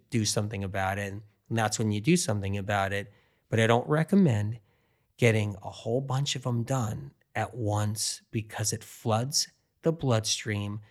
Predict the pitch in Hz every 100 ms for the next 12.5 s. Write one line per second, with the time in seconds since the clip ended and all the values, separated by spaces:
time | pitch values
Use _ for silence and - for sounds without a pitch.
0 | _ _ - 113 101 98 107 - - 165
1 | - 123 113 - 107 101 107 - _ _
2 | _ _ _ - 107 98 107 104 113 -
3 | 160 156 110 120 143 170 175 120 107 98
4 | - - - - 73 73 _ _ _ _
5 | _ _ 110 107 110 101 101 104 110 156
6 | 220 165 107 98 - 104 98 - - -
7 | _ _ - - 156 226 233 110 - -
8 | - - - _ _ _ _ _ - 110
9 | 107 104 139 190 117 - - - - _
10 | _ _ - 127 131 123 113 110 113 107
11 | 107 - - - 107 - 104 107 143 180
12 | - 104 113 139